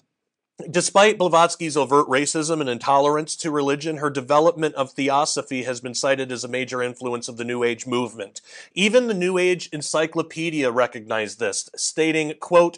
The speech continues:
"No single organization or movement has contributed so many components to the New Age movement as the Theosophical Society. It has been the major force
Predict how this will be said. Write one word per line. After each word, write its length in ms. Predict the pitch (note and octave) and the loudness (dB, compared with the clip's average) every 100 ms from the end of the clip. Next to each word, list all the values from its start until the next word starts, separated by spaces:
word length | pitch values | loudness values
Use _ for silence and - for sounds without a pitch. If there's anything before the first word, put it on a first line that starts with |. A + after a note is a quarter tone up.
| _ | _
"No 300 | C#3+ D#3+ A#3 | 0 2 2
single 540 | B3+ A3 G#3+ G#3 G#3+ | -2 -6 0 0 2
organization 800 | D#3+ F3 G3 A#3 E3+ D#3+ D3+ D#3+ | 4 4 2 -4 -4 -4 -4 -8
or 180 | D3+ D#3 | -2 -2
movement 600 | F3 E3+ C#3+ B2+ A#2+ - _ - _ | 2 0 0 -4 -4 -6 _ -20 _
has 220 | E3+ D#3 | -2 -2
contributed 720 | - D3 - F#3+ F#3+ F3 D3+ | -6 -8 -4 -4 -2 -4 -4
so 280 | - E3 F3+ | 0 2 2
many 240 | F#3+ G#3 | 0 -4
components 720 | G#3 F#3 F3 F#3+ G3 G#3 G#3+ | -6 -12 -8 -4 -2 -2 -6
to 120 | - | -10
the 120 | E3 C#3+ | -6 -4
New 320 | C#3+ F3 G3 | -2 -4 -4
Age 320 | F3 F3+ E3+ | -4 -4 -4
movement 460 | F3 F3+ C#3 C3+ C3+ - _ | 0 0 0 -4 -4 -20 _
as 240 | - D#3 - | 0 0 0
the 100 | D#3+ | -6
Theosophical 800 | D#3+ E3 F3+ - D#3 D#3 D#3 D3+ | -4 -4 -4 0 0 0 -4 -6
Society. 800 | - D3+ - E3+ C#3+ C3 C3 C#3+ _ _ | -4 -4 0 2 2 0 -6 -10 _ _
It 120 | D#3 | 0
has 160 | D#3+ C3 | 0 0
been 300 | D#3+ E3+ E3+ | 2 2 0
the 140 | D3 | -4
major 440 | C#3+ D3 F3+ F#3 G3 | -2 -2 -4 -6 -8
force 520 | - G#3 C#3+ C3 | 0 2 2 0